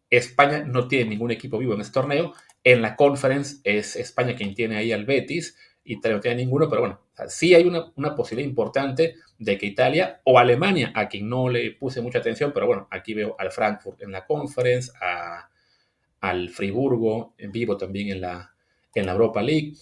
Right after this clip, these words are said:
al propio Bayern, Leipzig y Dortmund en la Champions. O sea, sí, no, no es automático, sino al contrario,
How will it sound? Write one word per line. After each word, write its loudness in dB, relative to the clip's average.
al -2
propio -2
Bayern, 4
Leipzig 2
y -2
Dortmund 2
en -8
la -6
Champions. -2
O -20
sea, 0
sí, 0
no, 4
no 2
es 4
automático, 2
sino -6
al -4
contrario, 0